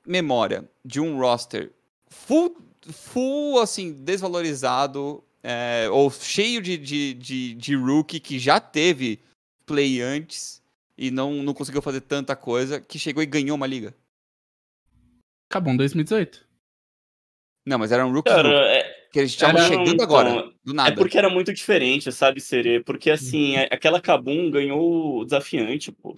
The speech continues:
Speaker 3: não foi? Tinha acabado
Speaker 2: Foi.
Speaker 3: de subir?
Speaker 2: Foi a Kabum,
Speaker 3: E aí
Speaker 2: é.
Speaker 3: tem a, a Team One, que também tinha acabado de subir. Esse time é um time novo, pô. Saca? A-, é,
Speaker 2: Entendo.
Speaker 3: assim, teve mudança naquela Kabum, tá? Do desafiante, teve contratação
Speaker 2: É,
Speaker 3: e
Speaker 2: Kabum
Speaker 3: tudo mais.
Speaker 2: dois mil e quatorze, nossa.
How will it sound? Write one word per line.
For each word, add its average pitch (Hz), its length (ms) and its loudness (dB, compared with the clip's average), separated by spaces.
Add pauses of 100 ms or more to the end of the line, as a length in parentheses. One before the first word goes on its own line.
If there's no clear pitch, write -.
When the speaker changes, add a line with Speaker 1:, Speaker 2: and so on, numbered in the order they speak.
(140)
Speaker 3:
não 113 80 -10
foi? 151 340 -4 (540)
Tinha 123 100 -8
acabado 151 220 0
Speaker 2:
Foi. 147 80 0
Speaker 3:
de 143 60 -8
subir? 127 400 -8 (960)
Speaker 2:
Foi 147 180 0
a 147 80 0
Kabum, 151 240 -4
Speaker 3:
E 135 60 6
aí 135 80 6
Speaker 2:
é. 180 100 2
Speaker 3:
tem 170 160 4
a, - 680 -6
a 139 40 2
Team 190 260 -4
One, 151 400 -2
que 127 120 -12
também 131 240 -6
tinha - 100 -16
acabado 131 320 -2
de - 80 -16
subir. 127 440 -6
Esse 147 200 -8
time 214 200 -10
é - 20 -10
um 254 80 -6
time - 260 -12
novo, 233 400 -6
pô. - 180 -10 (1500)
Saca? 165 360 -2 (380)
A-, 127 80 2
é, - 40 4
Speaker 2:
Entendo. - 240 -4
Speaker 3:
assim, 131 260 0
teve 190 200 0
mudança 156 480 -2
naquela 113 280 -2
Kabum, 107 400 -4
tá? 120 180 -2
Do 117 140 -6
desafiante, 107 480 -6
teve 208 160 -8
contratação 139 340 -2
Speaker 2:
É, 139 40 2
Speaker 3:
e - 20 -4
Speaker 2:
Kabum 151 240 0
Speaker 3:
tudo 160 80 2
mais. 170 100 4
Speaker 2:
dois 170 200 2
mil 165 100 0
e - 40 -8
quatorze, 139 600 0
nossa. 135 460 -8